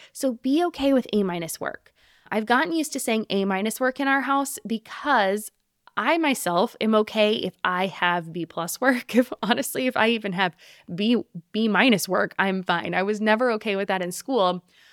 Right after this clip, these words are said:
but our daughter is a perfectionist and I'm trying to just bring it down a little bit. She wants that hundred percent. So I'm trying to get her to that A minus of just like, "It's okay. You're still doing great. Um,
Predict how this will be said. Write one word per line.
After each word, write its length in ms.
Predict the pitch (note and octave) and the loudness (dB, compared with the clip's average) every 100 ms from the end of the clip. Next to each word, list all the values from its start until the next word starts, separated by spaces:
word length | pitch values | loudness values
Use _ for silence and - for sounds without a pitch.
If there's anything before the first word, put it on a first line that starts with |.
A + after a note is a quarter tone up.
| - - | -20 -12
but 280 | G3+ A3 A3+ | -2 0 0
our 140 | G#3 | -2
daughter 280 | G3 F#3 F#3+ | 0 0 0
is 180 | - G3 | -2 -6
a 40 | |
perfectionist 760 | - G3+ G3+ G3+ - G3 F#3+ - | -6 -6 -6 -6 -6 -4 -4 -8
and 120 | F#3 | -6
I'm 100 | F3 | -6
trying 400 | F3+ - G#3+ G3+ | -6 -2 -2 0
to 120 | F#3+ | -4
just 360 | F#3+ F#3 F3 - | -4 -4 -4 -4
bring 220 | F3+ F#3 | 0 0
it 120 | F3+ | 0
down 260 | E3+ F3 E3+ | -2 -2 -2
a 80 | E3 | -2
little 220 | E3 D#3+ | -2 -2
bit. 220 | - - | -4 -6
She 300 | - - B3+ | -6 0 0
wants 280 | B3 B3 A#3 | 2 0 0
that 160 | G#3 - | -4 -2
hundred 260 | G3 F#3 | -2 -2
percent. 500 | F3+ F#3 - F#3+ F3 _ _ _ | -2 -6 -2 -4 -4 _ _ _
So 140 | - - | -8 -4
I'm 140 | G#3 | -2
trying 240 | A#3+ B3+ | 2 2
to 60 | B3+ | 2
get 160 | A3 G3 | 0 0
her 120 | G3+ | -2
to 80 | G3 | -2
that 220 | F#3 - | -4 -2
A 160 | F#3 F#3 | 0 0
minus 440 | F#3 F3+ F3 - | 0 0 -2 -4
of 120 | F3 | -8
just 200 | - F3 | -8 -8
like, 180 | F3+ - | -8 -10
"It's 320 | - G#3+ - - | -14 -14 -14 -12
okay. 420 | G#3 G3 G3+ G3 | -12 -10 -8 -4
You're 200 | F#3+ F#3+ | -4 -6
still 400 | G3+ - - G3 F3+ | -8 -8 -6 -6 -6
doing 320 | - G3+ G3+ | -6 -6 -6
great. 520 | F#3+ F#3 G3+ A3+ C#4+ _ _ - - - | -6 -4 0 2 0 _ _ -20 -20 -6
Um, 420 | G3+ G3 F#3 F3+ | -2 0 -2 -6